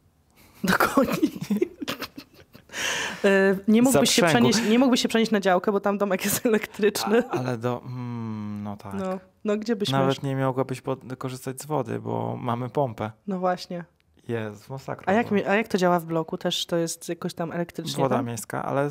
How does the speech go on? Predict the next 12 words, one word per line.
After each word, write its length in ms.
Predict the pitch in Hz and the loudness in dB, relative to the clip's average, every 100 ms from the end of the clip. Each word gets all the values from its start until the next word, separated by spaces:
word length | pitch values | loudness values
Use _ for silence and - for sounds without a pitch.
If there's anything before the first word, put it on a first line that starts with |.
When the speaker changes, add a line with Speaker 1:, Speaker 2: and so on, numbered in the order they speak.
| 143 - | -6 -12
Speaker 2:
też 240 | 151 - | -10 -10
ciśnieniowa, 540 | - - 175 185 151 123 | -10 -10 -6 -2 0 0
ale 80 | |
też 60 | 123 | 2
Speaker 1:
Ciśnieniowo. 360 | 226 226 185 175 | 2 2 0 -2
Speaker 2:
musi 120 | 180 | -6
być 60 | |
pompa. 320 | - 107 - 110 - | -6 -8 -8 -12 -10
Speaker 1:
Musi 180 | 196 185 | -10 -8
być 120 | 180 | -8
pompa, 280 | 170 170 175 | -8 -6 -4
nie? 180 | 208 | -4